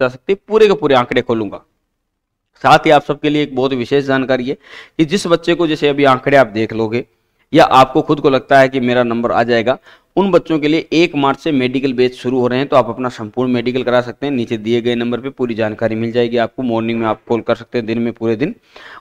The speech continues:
उसके अलावा अगर आप फिजिकल बैच में आते हैं हमारे पास में तैयारी करने के लिए, तो आपका मेडिकल बिल्कुल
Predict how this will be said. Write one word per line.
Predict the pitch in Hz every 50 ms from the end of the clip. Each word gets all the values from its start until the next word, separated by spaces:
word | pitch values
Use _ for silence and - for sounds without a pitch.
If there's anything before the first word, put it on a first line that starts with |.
| _ -
उसके | 190 208 - - 240 -
अलावा | - - 151 151 143 135 127 113 101 - - _ _ _ _ _ -
अगर | 123 135 170 175
आप | 175 - -
फिजिकल | - 139 127 143 135 170 165
बैच | 156 175 180 170 170
में | 170 165
आते | 151 143 - 160
हैं | 156
हमारे | 147 143 135 131
पास | 135 131 - 143
में | 131
तैयारी | - 135 131 135 139
करने | 123 135 135 131 123
के | 139
लिए, | 139 156 180
तो | 190
आपका | 151 - - 123
मेडिकल | 117 117 117 117 117 123 117
बिल्कुल | 113 113 - 190 233